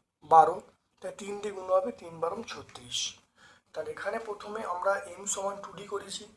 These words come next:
ডি এর মান চব্বিশ by দুই মানে বারো, টি, আহ, টি পরমাণু, টি পরমাণু মানে তিন into বারো মানে ছত্রিশ হবে।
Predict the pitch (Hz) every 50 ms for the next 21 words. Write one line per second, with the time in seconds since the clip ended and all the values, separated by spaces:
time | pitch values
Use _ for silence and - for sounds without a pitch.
0 | _ - - - 165 185 185 185 185 185 185 185 190 - 165 156 - 151 196 -
1 | - - 202 190 190 - - - 180 185 185 175 - - 208 202 196 190 - -
2 | - _ _ _ _ _ _ _ _ _ _ _ _ _ _ - - 226 226 240
3 | 247 240 240 - - 175 170 165 156 156 156 151 - - _ _ _ _ _ _
4 | _ - - 247 254 240 - 190 175 165 160 160 156 151 139 127 123 - - _
5 | - - 208 208 233 - - 196 190 185 185 180 180 180 175 170 170 185 226 285
6 | - - - _ _ _ - - _ _ _ _ _ - 196 202 196 190 185 -
7 | - 196 180 165 160 151 - 165 160 175 220 240 - - - - - - - 156
8 | - - 127 117 - -